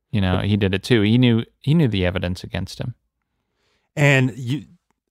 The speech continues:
Speaker 2: obviously, this, this case is featured in your true crime book, Serial Killer's Apprentice, but it also kinda bleeds into one of your fictional
Speaker 1: <laughs>
Speaker 2: works. Do you wanna touch on that just real quick?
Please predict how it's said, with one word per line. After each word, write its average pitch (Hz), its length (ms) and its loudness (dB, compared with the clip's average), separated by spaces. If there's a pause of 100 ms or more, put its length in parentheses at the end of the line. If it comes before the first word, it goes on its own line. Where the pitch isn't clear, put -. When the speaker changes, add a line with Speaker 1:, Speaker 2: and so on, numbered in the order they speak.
(180)
Speaker 2:
obviously, 135 540 2
this, 127 300 2
this 131 320 -2
case 120 320 0
is 101 80 0
featured 110 440 0
in 110 240 0
your 104 360 4
true 117 240 0
crime 127 340 2
book, 104 360 0 (120)
Serial 113 380 2
Killer's 104 380 0
Apprentice, 87 760 -2 (580)
but 110 200 2
it 123 160 2
also 156 480 4
kinda 139 420 2
bleeds 135 480 2
into 135 760 4
one 123 200 6
of 117 160 2
your 117 560 4 (140)
fictional 123 400 6
Speaker 1:
<laughs> 98 80 4
Speaker 2:
works. - 360 -4 (460)
Do 131 60 4
you 131 60 6
wanna 131 100 4
touch 135 200 2
on 139 100 4
that 139 180 2
just 143 220 -4
real 151 100 0
quick? - 320 -4